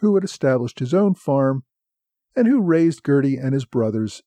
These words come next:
as their new stepfather. In the story I mentioned before, where Girty was killed by an Indian,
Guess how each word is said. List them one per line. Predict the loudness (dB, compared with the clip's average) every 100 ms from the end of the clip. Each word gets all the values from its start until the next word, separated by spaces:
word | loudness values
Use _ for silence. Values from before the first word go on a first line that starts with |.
| -6
as | -4 -2
their | 0 0
new | -2
stepfather. | -6 -4 -4 -4 -6 -6 -6 -10 -14 _ _ _ _ _ _ _ -4
In | 0 0 0
the | -2
story | -4 0 2 4 2
I |
mentioned | 0 -2 -2
before, | -2 0 2 4
where | 2 2
Girty | 2 0 0
was | -4
killed | -2 -2 -2
by | -4
an | -6
Indian, | 0 2 4 2 0